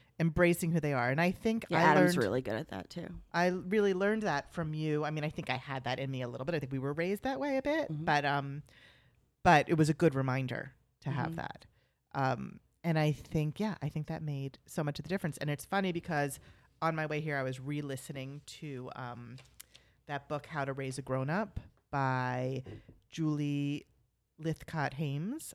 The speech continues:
Speaker 1: I hope I'm saying that right.
Speaker 2: Mm-hmm.
Speaker 1: Um, and you and I both watched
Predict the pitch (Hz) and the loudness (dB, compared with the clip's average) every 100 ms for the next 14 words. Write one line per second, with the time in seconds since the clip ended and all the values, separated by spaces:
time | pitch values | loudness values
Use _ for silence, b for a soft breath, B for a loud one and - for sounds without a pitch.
0 | - 160 139 - 143 151 143 147 175 196 | -12 -10 -10 -10 -10 -8 -8 -6 -8 -6
1 | 208 277 202 202 190 247 B _ - 165 | -6 -6 -4 -2 -4 -8 B _ 4 8
2 | 160 156 160 160 - - 175 165 160 147 | 8 6 2 -2 -8 -4 2 4 6 4
3 | 143 139 - 135 - - - | 2 0 0 -4 -4 -10 -14